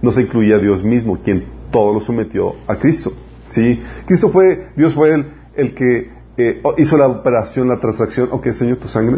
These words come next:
lo que te doy, mi creación, a ti que la estás comprando con tu sangre". Por eso, como se le dio autoridad sobre todo, chicos,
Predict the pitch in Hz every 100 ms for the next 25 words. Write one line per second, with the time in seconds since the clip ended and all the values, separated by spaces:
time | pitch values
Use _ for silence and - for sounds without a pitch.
0 | - 110 90 98 101 98 101 - 110 95
1 | 104 - 104 90 90 117 - 98 - 95
2 | 95 - 92 - 85 85 82 - - 90
3 | 85 85 - - - - - - - -
4 | 180 208 226 147 127 143 - - - -
5 | - - 156 151 160 214 214 185 170 175
6 | 175 180 156 160 143 151 151 156 -